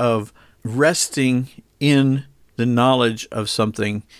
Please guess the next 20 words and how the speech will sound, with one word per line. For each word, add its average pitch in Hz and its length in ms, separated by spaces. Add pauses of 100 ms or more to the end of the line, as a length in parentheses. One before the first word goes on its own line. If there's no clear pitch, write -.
(140)
even 165 400
though 117 220
you 120 200
may 120 300
or 117 180
may 120 220
not 120 340
be 120 80
able 110 140
to 104 60
see 156 220
it, 127 120
but 113 120
it's 117 200
an 120 100
assurance 127 640
that - 240
you 113 100
have 101 440 (720)
based 147 420